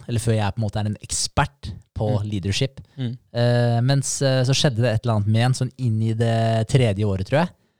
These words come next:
Speaker 1: Og da sluttet han å tenke hvor lang tid tar det før jeg er en ekspert i, innen leadership, og heller hvor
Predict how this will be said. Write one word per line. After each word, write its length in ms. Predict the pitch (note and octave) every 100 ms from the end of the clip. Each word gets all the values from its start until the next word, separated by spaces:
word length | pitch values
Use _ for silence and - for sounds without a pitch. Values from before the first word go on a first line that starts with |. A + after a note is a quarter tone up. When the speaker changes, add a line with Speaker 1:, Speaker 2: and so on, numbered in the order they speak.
| _ _ _
Speaker 1:
Og 80 | B2+
da 80 | B2+
sluttet 300 | - C#3 -
han 100 | A2
å 80 | A2+
tenke 260 | C3 A2
hvor 120 | A2+ A2+
lang 120 | A2
tid 200 | - A2
tar 180 | G#2+ G2+
det 80 |
før 300 | G#2 - G#2+ G2+
jeg 80 |
er 140 | G#2+ G2+
en 60 | G2+
ekspert 540 | - - G2+ - - -
i, 480 | G#2 A2 G#2+ G#2+ G2+
innen 220 | A#2 G#2+
leadership, 480 | G#2+ G2 G2 C#3+ C#3
og 80 | - A2
heller 260 | G#2+ A2 F#2+ - _
hvor 160 | G#2+ A#2